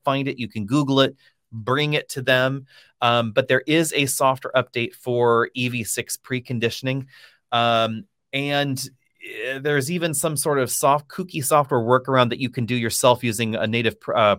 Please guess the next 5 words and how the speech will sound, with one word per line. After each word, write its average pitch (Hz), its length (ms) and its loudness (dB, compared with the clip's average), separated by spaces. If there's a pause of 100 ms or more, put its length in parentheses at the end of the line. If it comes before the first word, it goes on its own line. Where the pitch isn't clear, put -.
(140)
an 123 120 -2
internal 131 340 0
programming 113 760 -2
mode 107 480 -2 (440)
in 123 300 0